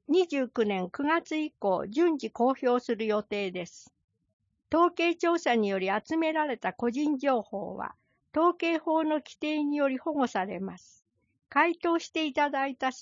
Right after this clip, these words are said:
調査票は、外部の人の目に触れることのないよう厳重に保管し、個人情報の保護には万全を期しています。まだ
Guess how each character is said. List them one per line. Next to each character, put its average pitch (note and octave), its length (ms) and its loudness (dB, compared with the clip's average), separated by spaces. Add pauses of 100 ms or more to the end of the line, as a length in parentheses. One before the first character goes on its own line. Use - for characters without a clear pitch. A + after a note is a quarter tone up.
(200)
調 C4 220 0
査 B3 220 -2
票 G#3 340 -4
は、 G#3 180 -6 (360)
外 E4 300 2
部 C#4 140 4
の A3+ 140 4
人 - 240 -2
の C#4 160 0
目 C4 140 2
に G#3+ 100 0
触 A#3+ 180 -4
れ D#4 120 0
る D4+ 100 -4
こ D4+ 140 -2
と C#4+ 140 -2
の C#4 140 0
な C4+ 200 0
い A3 160 -2
よ G3 180 0
う G3 60 -8
厳 D4 260 0
重 D4 200 0
に C#4 160 2
保 A#3+ 160 0
管 B3 280 -2
し、 - 300 -10 (400)
個 C4 160 2
人 E4+ 280 4
情 D#4+ 240 2
報 G3 260 -2
の F3+ 180 -2
保 - 160 -8
護 D4 100 0
に F#3+ 200 -2
は - 240 -8
万 C#4+ 320 2
全 D4+ 260 0
を C#4+ 100 -2
期 C#4 180 -6
し - 100 -14
て F#3 160 -6
い F3 100 -4
ま F3+ 200 -8
す。 - 240 -20 (520)
ま C4+ 220 2
だ F3 240 -2